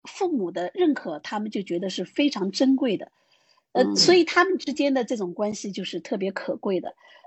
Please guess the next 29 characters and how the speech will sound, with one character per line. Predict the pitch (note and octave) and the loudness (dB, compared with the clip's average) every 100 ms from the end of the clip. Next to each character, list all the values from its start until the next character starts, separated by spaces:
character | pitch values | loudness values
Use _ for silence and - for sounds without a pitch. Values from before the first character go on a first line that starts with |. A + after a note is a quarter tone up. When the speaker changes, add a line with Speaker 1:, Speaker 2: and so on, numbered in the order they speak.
| - | 2
Speaker 1:
那 | B3 | 2
我 | G3+ | 4
们 | G3 A3 A#3 | 2 2 2
这 | A#3+ | 2
个， | G3+ F3+ D3+ | 4 2 0
Speaker 2:
嗯。 | - | -2
Speaker 1:
其 | - G#3+ | -2 -2
实 | G#3+ G3+ | -2 -4
普 | - E3+ | -4 -4
通 | A3 | 0
的 | A3 | 0
家 | B3 A#3+ | 0 0
庭 | A3 G#3 | 0 -2
里 | F#3 | 0
面， | E3 E3 F#3+ - - | 0 -2 -4 -14 -4
如 | A#3+ C#4 | 2 6
果 | C4 | 6
父 | A3+ - D4 | 4 4 4
母 | F#3+ | 4
在 | E3 A3+ F#3+ | 2 0 0
孩 | - E3 | -2 -2
子 | B3 | -2
心 | A3 C4 C4+ | 0 2 2
目 | G3 | 2
当 | G3+ G3+ | 0 0
中 | G3+ G3+ | 0 -2
是 | - G#3 | -2 -4
一 | |
种， | G#3 F3 D#3 | -2 -2 -4